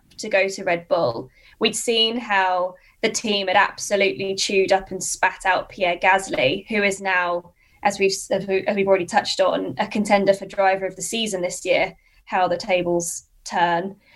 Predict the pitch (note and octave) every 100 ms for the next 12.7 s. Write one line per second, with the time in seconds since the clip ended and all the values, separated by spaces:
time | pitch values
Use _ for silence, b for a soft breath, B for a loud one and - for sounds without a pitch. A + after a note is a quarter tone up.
0 | b - A3 G#3 G3+ G3+ G3+ - _ _
1 | - A#3 A#3 A#3+ B3 A#3+ - - A#3+ A#3
2 | A#3+ A#3 A#3 - - - - - B3+ -
3 | B3 C4 C4 G#3+ - - G3 - F#3 F#3
4 | F#3 F#3+ G3+ - - A#3 A#3 - - -
5 | - A#3 - A3+ A3+ G#3+ - A#3+ C#4 -
6 | - _ _ - A3+ A3 - G#3 - G3
7 | F#3 G3 - _ - B3 A#3 G3 F#3+ G3
8 | - G3+ F#3+ G3 - F#3+ F#3 F#3 F#3+ -
9 | F#3+ F#3 - A3 G3 G3 G3+ G3 G3 F#3+
10 | F3+ G3 b b b G3 G3 G#3+ A#3 A3+
11 | G#3 G#3 G#3 G3 G3 A3 G#3+ F#3+ F3 C#3
12 | - G3 F#3 - - G3